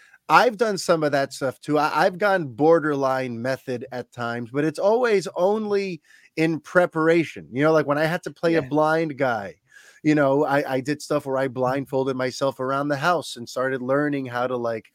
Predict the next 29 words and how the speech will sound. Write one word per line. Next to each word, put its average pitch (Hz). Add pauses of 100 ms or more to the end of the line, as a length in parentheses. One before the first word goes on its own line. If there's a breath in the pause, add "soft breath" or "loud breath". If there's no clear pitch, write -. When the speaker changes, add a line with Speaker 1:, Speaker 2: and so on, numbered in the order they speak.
(420 soft breath)
Speaker 1:
you 147
know, 131 (320)
uh, 104 (220)
count 151
my 143
steps -
and 131
learn 143
how 135
to, 135
like, 127
learn 135
spatial 151
awareness 120 (360 loud breath)
without 135
really 135
using 131
your 131
eyes 151
for 120
anything, 98
you 98
know? 123
And 117
I, 123
Speaker 2:
Yeah. -
Speaker 1:
I 127
did 135
it. 135